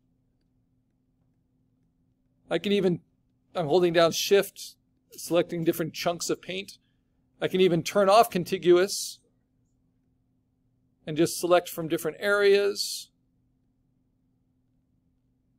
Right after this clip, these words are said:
And what it's grabbing are actual brush strokes. Okay?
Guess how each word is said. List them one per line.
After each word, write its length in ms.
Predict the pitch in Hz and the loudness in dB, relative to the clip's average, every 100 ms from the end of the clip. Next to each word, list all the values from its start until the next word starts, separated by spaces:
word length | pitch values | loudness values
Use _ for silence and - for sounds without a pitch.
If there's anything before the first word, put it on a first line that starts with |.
| - | -8
And 160 | 170 160 | -4 4
what 160 | 214 | 4
it's 220 | 233 - - _ _ _ - | 4 0 -12 _ _ _ -18
grabbing 600 | 156 160 220 254 190 175 | 0 6 6 6 4 0
are 280 | 175 170 175 | 0 2 2
actual 400 | 180 202 - 196 | 0 -2 0 0
brush 400 | 147 139 190 - | 2 2 2 2
strokes. 640 | - 151 135 - - - - _ _ _ _ _ _ _ _ _ _ _ _ _ _ _ _ _ _ _ _ _ _ _ _ _ _ _ _ _ | -6 -6 -6 -10 -16 -16 -20 _ _ _ _ _ _ _ _ _ _ _ _ _ _ _ _ _ _ _ _ _ _ _ _ _ _ _ _ _
Okay? 180 | - | -12